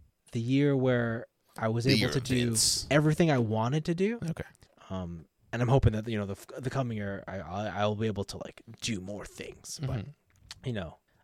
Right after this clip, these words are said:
Speaker 1: I'm pretty happy where, where things are at the moment. But yeah, just looking forward to what's coming next.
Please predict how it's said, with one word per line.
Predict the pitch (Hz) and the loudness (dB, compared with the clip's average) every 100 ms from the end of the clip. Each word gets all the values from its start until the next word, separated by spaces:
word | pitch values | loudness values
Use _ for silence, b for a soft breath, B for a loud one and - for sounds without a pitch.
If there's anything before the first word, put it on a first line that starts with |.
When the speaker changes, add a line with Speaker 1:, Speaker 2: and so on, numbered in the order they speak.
| - | -2
Speaker 1:
I'm | 160 | 0
pretty | 160 175 | 6 6
happy | 156 135 131 | 6 4 0
where, | 113 107 107 | -4 -4 -6
where | 110 | -6
things | 113 - 131 120 | -6 -4 -4 -2
are | 113 110 | -2 -2
at | 107 | -4
the | 110 | -6
moment. | 117 175 254 - _ | -2 -2 -4 -10 _
But | 127 | -10
yeah, | 156 92 | -8 -8
just | - - - | -10 -14 -14
looking | 107 95 107 120 | -10 -6 -6 -6
forward | - 120 113 | -4 -4 -4
to | |
what's | 107 - | -6 -8
coming | - 98 95 | -8 -8 -10
next. | 95 - - | -12 -14 -16